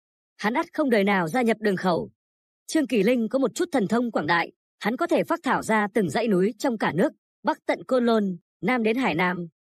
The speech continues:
Tây bắt đầu từ Himalaya, Đông đến tận Phúc Kiến, hắn thuộc lầu những mỏm núi lớn nhỏ trong đầu. Sau khi đến đường khẩu, tổ gia sắp xếp cho hắn làm tay chân của Tam Bá Đầu, bản thân hắn rất mừng rỡ, mỗi lần giàn cục đều thể hiện hết mình.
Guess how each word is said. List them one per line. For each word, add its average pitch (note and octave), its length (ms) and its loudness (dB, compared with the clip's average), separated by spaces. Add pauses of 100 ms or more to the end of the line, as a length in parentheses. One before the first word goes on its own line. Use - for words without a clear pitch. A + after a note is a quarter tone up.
Tây B3+ 120 4
bắt C4+ 120 0
đầu G#3+ 240 0
từ G3+ 120 4
Himalaya, G#3 680 2 (260)
Đông A#3 160 0
đến A#3+ 160 0
tận D#4 180 -4
Phúc E4+ 160 -2
Kiến, G#3+ 300 2 (260)
hắn B3 200 -2
thuộc G#3+ 160 -2
lầu F3+ 280 2
những C4 160 -2
mỏm F#3+ 160 2
núi E3 140 0
lớn B3 160 2
nhỏ A#3+ 240 0
trong G#3 200 -4
đầu. D#3+ 300 0 (640)
Sau D#4 180 -2
khi D4 200 -2
đến B3+ 140 2
đường B3+ 180 2
khẩu, E3+ 380 -2 (260)
tổ G3 180 2
gia A#3+ 200 0
sắp D#4 160 -4
xếp E4+ 180 -2
cho B3 140 -2
hắn F#3+ 140 0
làm B3 240 -2
tay B3+ 160 0
chân B3+ 240 0
của F3+ 140 -2
Tam A#3 220 0
Bá G#3+ 140 2
Đầu, E3+ 360 0 (240)
bản G#3 200 2
thân A#3+ 140 -2
hắn G3 240 -2
rất F4 180 -2
mừng G#3+ 180 0
rỡ, G#3 220 0 (360)
mỗi C#4+ 180 2
lần A#3+ 200 2
giàn F#3 200 -2
cục G3 200 -4
đều G3+ 160 0
thể G3 160 2
hiện G#3 200 2
hết D#4 180 -2
mình. F3+ 340 -2